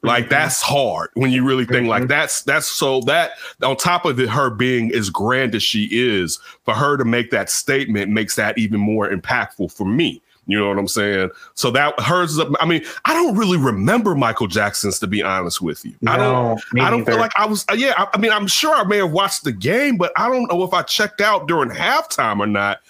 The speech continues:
Speaker 1: for
Speaker 2: Right.
Speaker 1: Michael Jackson's. Like, I don't remember. I just, I really don't remember his. Then they were, like, the ones, like, when they had the mashup and you got, like, Nelly and, um, I don't know if it was Red Hot Chili Peppers. Well, I do love the Red Hot Chili Peppers. Let me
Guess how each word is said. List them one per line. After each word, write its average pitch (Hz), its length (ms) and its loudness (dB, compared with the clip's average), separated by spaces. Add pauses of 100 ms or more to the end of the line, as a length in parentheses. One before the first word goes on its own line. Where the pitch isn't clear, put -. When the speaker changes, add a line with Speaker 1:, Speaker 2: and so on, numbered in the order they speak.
(200)
Speaker 1:
for 127 140 0
Speaker 2:
Right. 120 240 2
Speaker 1:
Michael 110 160 -2
Jackson's. 92 440 -2
Like, 104 220 -2
I 151 60 0
don't 214 200 0
remember. 202 600 0
I 139 100 2
just, 143 380 -4
I 120 80 -2
really 123 420 0
don't 143 240 -2
remember 123 420 0
his. 143 420 -2 (220)
Then 370 120 0
they 320 80 4
were, 302 80 2
like, 240 180 2
the 190 80 2
ones, 190 300 2
like, 170 160 2
when 160 100 2
they 175 120 2
had 175 160 2
the 139 40 0
mashup 156 540 0
and 143 80 0
you 151 40 -2
got, 143 140 2
like, 107 200 2
Nelly 143 760 2
and, 110 140 2
um, 101 420 0 (880)
I 180 60 2
don't 170 80 2
know 156 60 2
if - 60 -2
it 143 40 0
was 104 100 -2
Red 147 160 2
Hot 135 140 0
Chili 151 160 0
Peppers. 165 180 0
Well, 151 240 2
I - 20 -4
do 123 140 0
love 95 220 -2
the 82 60 -12
Red 78 180 -6
Hot 76 100 -4
Chili - 200 -8
Peppers. - 260 -12
Let 98 100 -2
me 82 160 -6